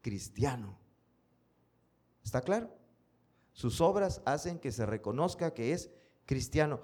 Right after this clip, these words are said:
No es que las obras lo hagan cristiano, porque no es por obras, sino es por gracia, por medio de la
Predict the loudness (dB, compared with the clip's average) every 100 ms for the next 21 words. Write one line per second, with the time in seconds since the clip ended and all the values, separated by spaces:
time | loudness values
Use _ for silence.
0 | -8 -2 4 6 4 4 2 2 -4 -10
1 | _ _ _ 0 2 2 2 2 4 4
2 | 4 2 2 -2 -4 -14 _ _ -4 -4
3 | 0 2 2 2 -2 0 0 0 0 0
4 | 0 0 2 4 4 0 -2 -8 _ _
5 | -12 -2 2 4 2 2 0 2 2 2
6 | 2 0 0 -2 -2 -2 -2 0 2 2
7 | 0